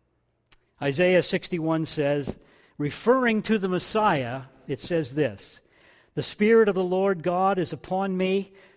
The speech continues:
to proclaim liberty to the captives," and then I like this, "and the opening of the prison to those who are bound." So Jehoiakim is set free now out of this.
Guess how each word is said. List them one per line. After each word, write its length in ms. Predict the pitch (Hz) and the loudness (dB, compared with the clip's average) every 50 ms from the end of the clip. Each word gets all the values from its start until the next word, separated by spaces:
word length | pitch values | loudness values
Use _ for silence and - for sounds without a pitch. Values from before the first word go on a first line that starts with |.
| _ | _
to 100 | - 165 | -8 -8
proclaim 720 | - - - 156 143 - - - 185 196 202 208 214 220 196 | -6 -4 -4 -4 -4 -6 -6 -4 0 0 0 2 0 -2 -2
liberty 520 | 170 160 180 202 185 214 190 - 208 202 196 | 0 0 2 2 2 0 0 0 -2 -4 -2
to 120 | - 180 | -4 -4
the 100 | 147 151 | -4 -4
captives," 840 | - - 175 180 185 196 - - - 220 214 220 214 202 - - - _ _ _ _ _ - | -4 0 2 2 2 2 0 0 0 0 2 2 0 -4 -10 -14 -20 _ _ _ _ _ -10
and 140 | 151 147 | -6 -6
then 100 | 151 147 | -4 -2
I 100 | 147 143 | -2 -2
like 240 | 143 139 135 135 - | -2 -2 -4 -4 -4
this, 360 | - 143 127 110 - - - _ _ _ _ - - _ _ _ _ _ - | -4 -6 -6 -6 -8 -12 -20 _ _ _ _ -20 -20 _ _ _ _ _ -2
"and 180 | 160 165 165 | -2 0 2
the 160 | 160 165 165 | 0 0 -2
opening 720 | - - 185 214 240 233 - 262 233 240 247 247 247 247 220 | 0 2 4 4 4 4 4 4 4 6 4 4 2 0 0
of 220 | - 185 196 160 | 2 2 2 2
the 100 | 151 175 | 0 -2
prison 840 | - - - - - 233 233 220 175 123 151 135 113 104 98 98 98 90 - _ _ _ _ _ _ _ _ _ _ _ _ _ _ _ _ _ _ _ _ _ - | -4 -6 -8 2 6 8 8 8 6 2 -2 -4 -4 -6 -10 -14 -16 -18 -20 _ _ _ _ _ _ _ _ _ _ _ _ _ _ _ _ _ _ _ _ _ -8
to 160 | - 170 151 | -6 -6 -2
those 760 | 127 143 170 175 190 190 190 196 196 185 170 151 - - - - _ _ _ _ _ _ _ _ _ _ _ _ _ _ _ _ _ _ _ _ | 0 2 4 6 6 6 6 4 2 2 -2 -6 -10 -14 -18 -20 _ _ _ _ _ _ _ _ _ _ _ _ _ _ _ _ _ _ _ _
who 160 | - 156 151 | -8 -4 -2
are 160 | 143 139 143 | -2 -2 0
bound." 640 | 117 123 139 131 127 120 113 104 98 87 82 87 85 - - - - _ - - - - - - - - _ _ _ _ _ _ _ _ _ _ _ _ _ _ _ _ _ _ _ _ _ _ _ _ _ _ _ _ _ _ _ _ _ _ - - - _ _ _ _ | 2 4 4 4 4 2 0 -4 -10 -12 -14 -16 -18 -20 -20 -20 -20 _ -20 -20 -20 -20 -20 -20 -20 -20 _ _ _ _ _ _ _ _ _ _ _ _ _ _ _ _ _ _ _ _ _ _ _ _ _ _ _ _ _ _ _ _ _ _ -20 -20 -20 _ _ _ _
So 180 | - - 196 175 | -4 -2 -2 2
Jehoiakim 840 | 151 196 175 - 240 277 285 277 226 - - 208 196 190 202 214 220 | 4 4 6 8 8 8 8 8 6 4 4 4 6 6 6 4 2
is 160 | - - - | 2 0 -2
set 260 | - - - 240 208 - | 0 4 6 6 6 6
free 460 | - - - - 269 269 247 214 185 | 2 -2 2 4 6 8 8 8 8
now 480 | 170 160 143 127 123 110 98 101 104 - | 8 8 8 6 4 0 -4 -8 -12 -6
out 220 | - 165 156 151 147 | -2 0 0 2 0
of 140 | 143 117 | -2 0
this. 480 | 123 139 131 110 107 - - - - - | 0 0 0 0 -2 -6 -12 -14 -16 -16